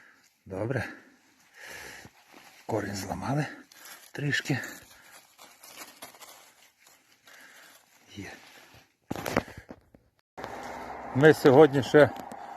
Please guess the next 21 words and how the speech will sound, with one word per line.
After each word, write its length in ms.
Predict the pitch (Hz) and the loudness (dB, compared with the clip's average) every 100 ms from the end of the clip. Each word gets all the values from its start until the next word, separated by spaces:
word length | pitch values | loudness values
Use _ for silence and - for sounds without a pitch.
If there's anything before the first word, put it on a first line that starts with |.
| - - | -16 -2
не 140 | 135 170 | 4 8
завершуємо 640 | 160 131 131 - 139 127 | 10 12 12 8 0 -4
свій, 320 | - - 147 | -4 -4 -4
свій 320 | - - 156 | -4 0 2
репортаж. 640 | 151 - 147 - 170 160 - - - - - - - - - - - | 2 2 0 6 6 6 -2 -20 -20 -20 -20 -20 -20 -20 -20 -20 -14
Дві 400 | 131 143 185 180 117 - | -2 4 6 6 4 -2
і 120 | 147 - | -2 2
пів, 260 | 175 147 107 - - - - 131 | 6 6 4 -10 -20 -20 -12 0
майже 320 | 147 131 135 | 2 4 2
три 180 | 143 131 | 4 6
години 400 | 131 127 123 117 | 6 6 6 4
ми 140 | 127 | -2
походили 560 | - - 110 104 104 120 | -4 -4 0 4 4 2
по 180 | 139 | -2
ліску. 320 | 139 - - 139 | -4 -4 -2 2
Дивіться, 460 | 131 139 - 113 - - - - _ | 4 4 2 -10 -10 -20 -20 -20 _
панове, 380 | 113 120 113 98 | -2 4 4 4
бачите, 380 | 104 123 - 104 | 4 0 -2 -4
вже 260 | 101 127 123 - - - - | 0 0 -2 -12 -20 -18 -10
асфальтова 640 | 110 - 123 117 113 104 | -8 2 4 4 2 0
дорога. 560 | 95 95 95 95 117 | 2 2 4 2 0